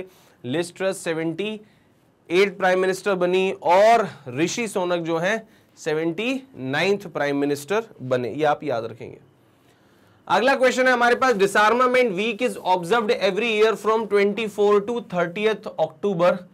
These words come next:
which advance, advances an important agenda of, मतलब निशस्त्रीकरण सप्ताह हर साल चौबीस से तीस अक्टूबर तक मनाया जाता है,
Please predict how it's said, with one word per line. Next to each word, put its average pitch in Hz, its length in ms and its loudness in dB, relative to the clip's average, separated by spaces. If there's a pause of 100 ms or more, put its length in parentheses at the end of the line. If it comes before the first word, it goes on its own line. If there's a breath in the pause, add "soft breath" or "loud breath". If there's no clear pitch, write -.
(380 soft breath)
which 160 380 0 (680 soft breath)
advance, 180 720 0 (520)
advances 190 760 0
an 214 120 0
important 185 600 0
agenda 180 460 0 (140)
of, 160 140 0 (560 soft breath)
मतलब 175 360 0
निशस्त्रीकरण 233 800 0
सप्ताह 214 500 2
हर 190 220 2
साल 202 320 2
चौबीस 196 460 0
से 214 220 -2 (140)
तीस 214 240 -6
अक्टूबर 190 440 -2
तक 196 220 -2
मनाया 156 400 -2
जाता 175 380 0
है, 165 240 -4